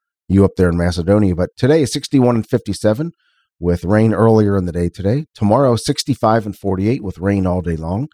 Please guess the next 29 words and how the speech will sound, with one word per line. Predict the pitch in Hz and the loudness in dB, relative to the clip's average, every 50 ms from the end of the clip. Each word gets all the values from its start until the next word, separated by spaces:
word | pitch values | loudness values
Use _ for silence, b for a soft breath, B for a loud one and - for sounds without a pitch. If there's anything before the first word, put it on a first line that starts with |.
| b b b b b b b b b - | b b b b b b b b b -4
And | 123 127 - | -2 0 0
partly | 175 185 180 180 170 | 0 0 0 -2 0
sunny | - 190 175 170 156 | 0 2 2 2 0
skies | - - 180 175 165 160 113 | 0 0 2 2 2 2 2
on | 107 104 110 113 | 2 2 2 4
Wednesday, | 127 135 143 131 - 95 80 76 | 4 2 2 0 -2 -4 -6 -4
fifty-two | - - 135 - - 139 - - 135 131 131 92 | -4 -4 -4 -2 0 -2 0 2 2 0 2 0
and | 104 101 - | -2 -2 0
thirty-three | - 113 107 113 107 - - 107 98 80 - - _ _ _ _ _ _ _ _ _ _ _ _ - | -2 -2 0 -2 -4 -4 -4 -4 -4 -4 -4 -8 _ _ _ _ _ _ _ _ _ _ _ _ -6
with, | 78 78 76 76 - - - - | -4 -2 -2 -4 -6 -10 -14 -8
uh, | - 80 76 73 71 69 69 69 71 - _ _ - | -6 -4 -2 -2 -2 -4 -6 -8 -10 -14 _ _ 0
beautiful, | 107 110 117 - - 104 95 | 2 2 2 0 -2 -4 -6
beautiful | 82 - 85 90 87 87 - 90 82 | -6 -4 -2 0 0 0 0 -2 -2
weather. | 80 76 71 - 78 | -2 -4 -4 -6 -8
So | - - 71 | -8 -8 -8
sixty-one, | 78 - 170 165 - - 165 147 143 147 165 180 180 175 | -2 0 0 0 0 2 2 4 4 4 2 0 -2 -6
fif-, | - _ 165 160 - - - | -4 _ -2 -2 -2 -4 -4
sixty-five, | - 147 139 - - 131 - 131 131 139 147 127 | -2 -2 -2 0 -2 0 2 2 2 2 0 0
and | 120 104 | -2 -4
fifty-two | - - 139 127 - 139 127 - 135 139 147 | -2 -2 -4 -2 -2 -4 -2 0 0 0 0
for | - - 98 | -2 -4 -4
the | 92 90 | -2 0
next | 95 104 - - - - | 0 -2 -2 -6 -10 -8
three | 107 98 95 92 | -4 -2 -2 0
days | 92 95 110 113 - | 0 0 0 -2 -2
here | - 92 95 | -4 -4 -4
in | 95 90 | -4 -4
Cincinnati, | - - 98 90 - 101 98 92 90 | -6 -10 -12 -12 -8 -6 -4 -2 -2
Ohio. | 87 85 107 117 113 85 65 | -2 -2 -2 -4 -4 -4 -6